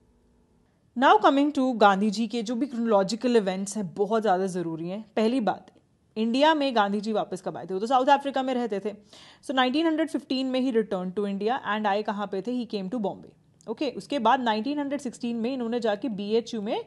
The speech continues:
स्पीच दी and then इन्होंने स्टार्ट किया मेन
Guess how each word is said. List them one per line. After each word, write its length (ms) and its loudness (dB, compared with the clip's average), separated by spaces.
स्पीच 400 0
दी 240 -6
and 160 -2
then 100 0
इन्होंने 600 0
स्टार्ट 420 -2
किया 240 -4
मेन 480 0